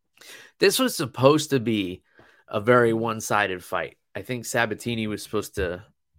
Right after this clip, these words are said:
uh, run away with this one, um, but nobody told T J Laramie. Uh, I think, I believe Sabatini was the biggest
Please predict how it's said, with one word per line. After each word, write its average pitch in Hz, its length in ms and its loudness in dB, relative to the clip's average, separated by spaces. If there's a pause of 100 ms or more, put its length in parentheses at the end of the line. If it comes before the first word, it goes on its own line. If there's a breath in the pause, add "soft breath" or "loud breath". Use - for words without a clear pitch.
uh, 95 300 -8 (300)
run 110 240 -2
away 107 260 0
with 113 160 -2
this 110 240 -4
one, 110 340 -4 (540 soft breath)
um, 92 560 -4 (280)
but 107 160 0
nobody 120 340 4
told 110 320 0
T 120 140 -4
J 98 200 -2
Laramie. 87 500 -4 (440)
Uh, 92 360 -8
I 101 60 -10
think, 180 280 -8
I 131 60 -2
believe 139 300 -2
Sabatini 147 440 -2
was 117 200 -6
the 107 120 -2
biggest 117 480 -4